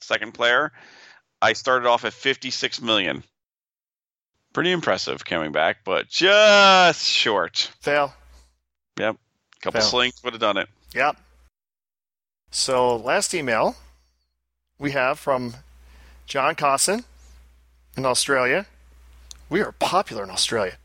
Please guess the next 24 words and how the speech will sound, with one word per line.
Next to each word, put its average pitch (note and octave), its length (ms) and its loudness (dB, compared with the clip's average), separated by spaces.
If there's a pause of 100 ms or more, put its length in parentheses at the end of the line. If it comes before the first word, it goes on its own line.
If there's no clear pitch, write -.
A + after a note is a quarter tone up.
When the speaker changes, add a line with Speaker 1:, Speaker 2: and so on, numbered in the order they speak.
(280)
Speaker 1:
I F2 80 0
love F2 260 -2
the E2+ 120 0
Australians. D#2+ 500 -2
Thank B2+ 200 2
you, A2 100 2
Australian G2 560 -2
guys. F#2 500 -2
Speaker 2:
<laughs> - 100 -20
Thank - 440 -4
you, C3+ 60 -2
Speaker 1:
Get C#3 160 4
a - 40 6
Speaker 2:
Australia. C#3+ 80 0
Speaker 1:
dog. C#3+ 280 6
Hey, C3+ 260 -2
what, C#3 80 -4
what D3 120 4
do E3 60 2
you D3+ 220 2
gotta D#3+ 140 6
say F3+ 160 4
to D3+ 80 4
'em? B2 160 0